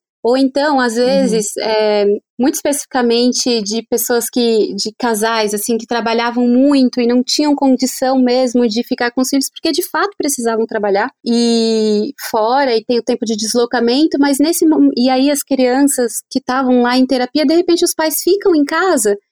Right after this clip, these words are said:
Speaker 1: tem tempo de qualidade pra lidar com essa criança, pra olhar pra essa criança, e a criança tem um, um salto na terapia.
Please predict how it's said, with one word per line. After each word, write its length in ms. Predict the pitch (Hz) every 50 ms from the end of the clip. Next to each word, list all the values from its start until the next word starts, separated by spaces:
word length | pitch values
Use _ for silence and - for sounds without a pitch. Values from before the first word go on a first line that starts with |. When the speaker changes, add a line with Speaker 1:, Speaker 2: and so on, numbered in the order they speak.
| _
Speaker 1:
tem 200 | - 339 392 453 -
tempo 420 | - 349 339 349 349 294 - 262 226
de 120 | 208 247
qualidade 580 | - - 254 240 247 214 233 240 240 226 214 -
pra 280 | _ - 226 220 214 214
lidar 440 | 214 214 233 214 202 220 247 285 294
com 120 | - 247
essa 140 | - - 214
criança, 540 | - - 214 208 214 220 220 214 208 - 214 -
pra 160 | - 226 226
olhar 340 | 226 220 220 233 262 285 285
pra 60 | -
essa 160 | 247 - 240
criança, 520 | 226 - 226 240 262 294 302 302 277 - 311
e 20 |
a 100 | 302 311
criança 500 | - 339 320 311 320 339 359 359 - 339
tem 240 | 330 - 339 330 339
um, 200 | 370 359 339 294 - _ _ -
um 120 | 285 370
salto 680 | 370 - - 320 294 302 359 370 359 - - 208 208 - _ _ _ _
na 160 | 240 240 240
terapia. 560 | 233 - 233 226 214 - _ 220 202 185 190